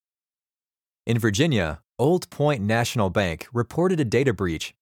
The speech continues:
after learning that an unauthorized party was able to access an employee's email account that contained sensitive information belonging to certain customers, according to J D Supra. From Automotive News Europe, Continental is investigating the theft of company data in a cyber attack.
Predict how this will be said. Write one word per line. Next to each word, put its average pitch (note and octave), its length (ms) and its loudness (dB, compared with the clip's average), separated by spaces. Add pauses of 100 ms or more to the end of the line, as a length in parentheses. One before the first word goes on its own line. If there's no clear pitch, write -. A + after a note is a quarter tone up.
after C3+ 260 -2
learning E3+ 320 0
that D3+ 140 0
an A2 120 0
unauthorized D3 600 0
party A#2+ 300 0
was F#2+ 200 -2
able D3+ 260 0
to - 140 -4
access D3 460 0
an A2 60 2
employee's A#2+ 500 0
email A#2 300 2
account E2+ 460 -4 (200)
that B2 220 2
contained C#3 400 0
sensitive D#3 440 -2
information G2+ 600 2
belonging A2+ 400 0
to G#2+ 100 -4
certain B2 380 -2
customers, G2+ 640 -2 (120)
according C3 360 0
to G#2 100 -2
J G2+ 240 2
D G2 120 0
Supra. - 480 -4 (1800)
From A2+ 200 0
Automotive E3 520 4
News A2+ 300 2
Europe, E2+ 340 0 (480)
Continental C3 640 0
is F#2 100 0
investigating C#3 760 0
the A2+ 100 0
theft - 380 -4
of B2 120 -2
company B2 360 -2
data G#2 340 0
in G2+ 120 -4
a A#2 40 0
cyber A2 400 -2
attack. - 460 -6